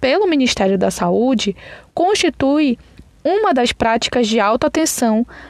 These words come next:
amplamente difundida nas comunidades indígenas. Estar atento ao que as comunidades estão fazendo com as recomendações sanitárias oficiais deve ser uma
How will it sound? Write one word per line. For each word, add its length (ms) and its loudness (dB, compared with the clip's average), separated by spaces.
amplamente 760 2
difundida 720 0
nas 240 0
comunidades 800 0
indígenas. 760 0
Estar 460 0
atento 760 0
ao 200 0
que 160 -2
as 140 0
comunidades 760 0
estão 320 -2
fazendo 600 0
com 100 0
as 160 0
recomendações 880 0
sanitárias 880 0
oficiais 800 0
deve 460 2
ser 440 0
uma 240 0